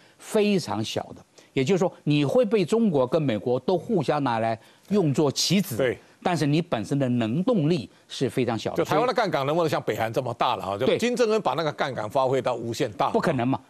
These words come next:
Speaker 2: 对。
Speaker 1: 所以金正恩现在嘴巴里讲说契合，事实上他是不可能完全契合的嘛，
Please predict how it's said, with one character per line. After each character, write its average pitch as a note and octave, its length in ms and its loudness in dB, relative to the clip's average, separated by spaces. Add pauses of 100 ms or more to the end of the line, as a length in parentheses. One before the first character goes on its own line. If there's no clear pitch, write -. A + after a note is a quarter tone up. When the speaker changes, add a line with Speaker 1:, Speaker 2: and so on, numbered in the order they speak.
Speaker 2:
对。 - 100 -6
Speaker 1:
所 G#3 160 4
以 G#3+ 200 2
金 B3+ 340 0
正 A3+ 180 2
恩 F#3 280 0 (240)
现 - 320 0
在 F3 100 4
嘴 B2+ 160 2
巴 C3+ 160 2
里 C#3 140 0
讲 G#2+ 200 -2
说 C3 140 -2
契 - 220 0
合， G#2+ 200 -6
事 - 220 -2
实 C#3 140 0
上 B2 180 -2 (220)
他 E3 120 -4
是 D3 140 -2
不 - 300 -4
可 - 300 -6
能 G#2+ 220 -4
完 A2+ 180 -2
全 A2+ 180 -4
契 - 200 -4
合 F2+ 200 -10
的 F2 100 -10
嘛， F#2+ 100 -14